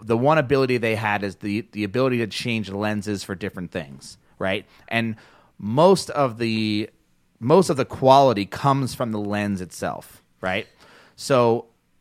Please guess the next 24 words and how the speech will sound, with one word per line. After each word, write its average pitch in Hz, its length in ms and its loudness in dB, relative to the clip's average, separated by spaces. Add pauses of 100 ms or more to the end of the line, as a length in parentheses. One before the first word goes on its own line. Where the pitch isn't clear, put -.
(160)
back 143 280 4
in 143 60 -4
the 131 80 -4
day, 190 340 4
all 156 180 6
we 151 120 2
had 135 200 0
for 120 100 -4
video 117 340 0
was 107 400 -2
single, 131 800 0
like, 107 200 -4
these, 110 280 -8
you 120 80 -8
know, 95 120 -4
those 95 140 -6
handheld 113 500 0
camcorders, 113 720 0
which 107 160 -8
had 107 200 -2
fixed - 280 -8
lenses 107 380 -6
on 98 180 0
'em. 95 200 -4